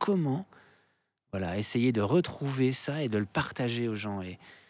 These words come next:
et, et, et parce que je, j'y crois à ça. Les mots, j'ai l'impression qu'on a un peu tout dit dans les discours, euh, des,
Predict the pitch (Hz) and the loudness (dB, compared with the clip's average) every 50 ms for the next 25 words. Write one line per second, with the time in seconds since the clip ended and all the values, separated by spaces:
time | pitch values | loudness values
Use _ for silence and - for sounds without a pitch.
0 | _ _ _ _ _ _ - 95 90 90 87 85 85 85 - - - - - - | _ _ _ _ _ _ -12 -10 -8 -6 -6 -6 -6 -8 -8 -8 -10 -10 -10 -12
1 | - - - - - 110 104 - - - 98 - - 107 101 - - - - 156 | -12 -14 -16 -14 -12 -10 -10 -10 -10 -10 -12 -10 -6 -4 -2 -2 0 2 4 4
2 | 151 139 117 107 110 107 101 98 104 107 127 135 - - - 147 151 151 135 - | 4 4 2 0 -2 -2 -2 -2 0 0 0 0 0 -2 -2 0 0 0 0 0
3 | - - 101 92 92 - - _ _ _ _ _ - - - - - - - - | 0 0 -2 -2 -4 -8 -14 _ _ _ _ _ -20 -20 -20 -20 -20 -20 -20 -20
4 | _ - 107 113 117 123 131 143 156 135 120 113 107 107 - 120 110 - - 139 | _ -4 0 4 6 6 6 6 6 4 2 0 0 0 -2 -2 -2 0 -2 -2
5 | 139 - 117 107 98 101 101 101 101 101 104 107 107 110 113 113 - 127 - - | -2 0 0 2 2 2 0 0 0 0 0 2 2 2 2 0 -2 -4 -4 -4
6 | - 131 120 123 123 127 127 120 104 101 98 95 98 98 98 - - - - 104 | -4 -2 -2 -2 0 0 0 0 0 0 -2 -2 -4 -6 -6 -8 -8 -6 -6 -2
7 | 104 110 113 107 92 85 - 92 98 101 - - - - - - - _ _ _ | -2 0 0 -2 -2 -4 -6 -6 -8 -8 -10 -14 -18 -20 -20 -20 -20 _ _ _
8 | _ _ _ _ - 98 95 98 98 95 | _ _ _ _ -10 -8 -6 -4 -4 -2